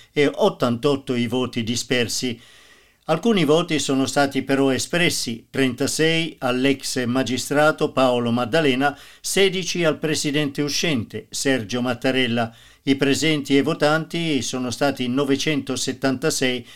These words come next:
nessuno si è astenuto. Il quorum richiesto nella prima votazione, così come nelle due successive, è di due terzi, pari a seicentosettantadue voti. Continuano intanto gli incontri tra i leader dei vari partiti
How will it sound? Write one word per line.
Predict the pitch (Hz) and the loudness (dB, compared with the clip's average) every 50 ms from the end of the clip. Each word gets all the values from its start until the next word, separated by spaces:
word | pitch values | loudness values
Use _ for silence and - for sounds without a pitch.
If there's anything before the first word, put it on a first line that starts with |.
| - - - | -20 -16 -6
nessuno | - 180 185 139 - - 135 120 113 104 104 117 117 - | -2 0 0 0 0 -2 -2 -2 -2 -2 -2 -4 -4 -6
si | - - 147 139 | -6 -2 2 2
è | 127 | 2
astenuto. | 120 120 117 113 - - - 135 120 110 104 - - 113 113 113 117 _ - - - - - _ | 2 2 0 -2 -4 -4 -2 -2 -2 -2 -6 -8 -10 -12 -10 -12 -14 _ -20 -20 -20 -20 -20 _
Il | - 131 | -12 -10
quorum | 117 - 170 170 156 156 156 143 139 135 | -4 2 4 4 4 4 4 4 4 2
richiesto | 139 143 143 151 147 151 143 - - 190 | 2 0 0 2 2 2 2 0 -2 -4
nella | 165 147 131 120 123 120 | -2 0 0 0 0 -2
prima | - 139 135 127 120 | 0 0 0 0 0
votazione, | 113 127 123 117 131 123 - - 165 165 147 123 117 | 0 -2 -4 -2 -4 -4 -2 -2 0 0 2 0 0
così | 113 - 117 104 120 113 | -2 -4 -6 -6 -6 -4
come | - 135 135 123 123 120 | 0 0 0 0 0 0
nelle | 117 117 117 120 117 | 0 0 -2 -2 -2
due | 110 156 156 143 120 | -2 0 0 2 2
successive, | 113 - 135 - - 170 165 - - 202 196 170 156 120 - - - - - | 0 -2 -4 -6 -4 -4 -4 -2 -2 -2 0 0 0 -2 -2 -8 -20 -12 -2
è | - 139 | 0 0
di | 135 123 135 127 107 107 | 2 2 2 0 0 -4
due | 120 151 185 190 160 | -4 0 2 2 2
terzi, | 135 - 123 120 120 107 95 - - 131 123 117 - - - - _ _ | 2 0 0 0 0 -2 -4 -8 -6 -6 -8 -8 -10 -18 -20 -20 _ _
pari | - 151 160 156 131 131 131 | 0 2 4 4 4 4 2
a | 123 120 | 2 0
seicentosettantadue | 120 - 160 156 143 135 - 131 120 117 117 - 127 - - 143 117 - - 123 120 117 - 120 101 110 127 123 | -2 -2 -2 -2 -2 -2 -2 0 0 -2 -2 -4 -4 -4 -4 -4 -6 -4 -4 -4 -4 -2 -4 -6 -2 -2 -2 -2
voti. | 110 131 135 127 117 - 139 131 - - - - - - _ | 0 0 0 0 0 0 -2 -2 -4 -4 -18 -20 -20 -14 _
Continuano | - 185 180 170 - 180 175 160 151 147 143 139 139 139 135 | -2 0 0 0 0 -2 0 0 2 2 2 4 4 2 2
intanto | 135 135 131 131 180 180 185 175 170 - 139 135 | 2 2 0 2 2 2 2 2 2 0 0 0
gli | 120 123 | 2 2
incontri | 135 135 131 131 - 156 160 156 151 - 143 143 127 117 | 0 0 0 0 0 0 0 0 -2 -2 -2 -2 -2 -2
tra | - 131 135 131 | -2 -2 0 2
i | 127 131 127 | 2 2 0
leader | 131 151 147 135 117 123 120 113 | 0 0 -2 0 0 0 -2 -2
dei | 95 113 123 120 117 | -2 -4 -4 -2 0
vari | 117 135 131 123 120 | 0 0 0 0 0
partiti | - 170 180 175 - 123 240 - - 151 143 | -2 -2 -2 -2 -4 -6 -6 -4 -4 -4 -4